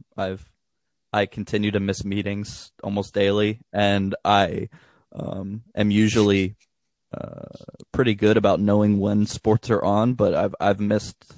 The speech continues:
uh, a bunch of Celtics and, uh, already Red Sox first pitches just because it's, like, two P M and the game starts. So, um, you know, I'm a little disconnected out here, but, uh, Gonzaga Baylor the other night was, uh,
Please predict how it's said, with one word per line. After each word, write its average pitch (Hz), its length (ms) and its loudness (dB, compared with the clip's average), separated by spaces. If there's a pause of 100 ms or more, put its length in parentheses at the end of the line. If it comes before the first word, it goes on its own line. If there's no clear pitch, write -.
(100)
uh, 58 400 -8 (100)
a 98 100 0
bunch 101 360 0
of 95 220 -2 (280)
Celtics - 480 0
and, 90 80 -8 (840)
uh, 104 80 4
already 95 580 6 (280)
Red 98 220 2
Sox 101 240 0
first - 260 -2
pitches - 640 -4
just - 220 -2
because 90 340 -4
it's, - 160 -10
like, 98 160 -4 (320)
two 104 160 2
P 101 180 -2
M 98 160 -2
and 98 120 -6
the 95 40 -10
game 78 240 -10
starts. - 460 -16
So, 76 420 -12 (100)
um, 87 400 -18 (1000)
you 98 120 -10
know, - 180 -14 (300)
I'm 117 140 0
a 117 40 2
little 117 180 4
disconnected 101 600 -4
out - 120 -8
here, - 240 -16 (160)
but, 82 180 -2 (380)
uh, 73 260 -2 (100)
Gonzaga 113 460 4
Baylor 101 320 2
the 82 140 -6
other 87 120 -6
night 71 220 -10
was, 80 260 -10
uh, 67 280 -10